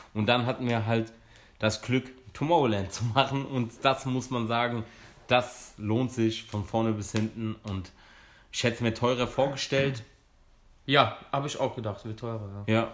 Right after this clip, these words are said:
Speaker 1: und im Endeffekt dann noch Geld zurückzubekommen. Na klar, ist es, was Trinken angeht, na klar, ist es ein bisschen teurer, aber von den Preisen her, das ist wie wenn du jetzt Wochenends feiern gehst.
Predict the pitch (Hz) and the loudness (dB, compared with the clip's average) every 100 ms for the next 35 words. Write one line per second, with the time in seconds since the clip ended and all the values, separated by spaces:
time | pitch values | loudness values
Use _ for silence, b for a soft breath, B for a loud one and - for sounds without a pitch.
0 | - - 110 113 113 120 113 117 113 110 | -10 -2 2 2 2 -2 -2 -2 2 0
1 | 110 - 113 113 - 113 139 156 139 - | 0 2 2 0 -2 -2 -2 -4 -4 0
2 | 139 147 139 - _ _ 110 104 113 123 | 0 0 -6 -14 _ _ -8 0 2 2
3 | 110 104 - - - - - B - 110 | -2 -8 -10 -16 -20 -20 -20 B -4 -4
4 | - 135 131 110 110 113 110 104 92 - | 0 0 0 0 0 0 -2 -6 -8 0
5 | 117 120 110 101 101 92 98 90 120 117 | 0 0 -6 -6 -4 -4 -4 -2 -4 -2
6 | 107 92 98 98 B B B - 107 98 | -2 -2 -2 -4 B B B -6 -2 -2
7 | 87 110 127 120 117 113 95 - 113 113 | 0 0 0 0 0 0 -4 -2 0 2
8 | 110 107 - 110 110 110 101 123 127 90 | 2 0 -4 -6 -2 -2 -2 -4 -4 -4
9 | 85 82 - | -6 -8 -12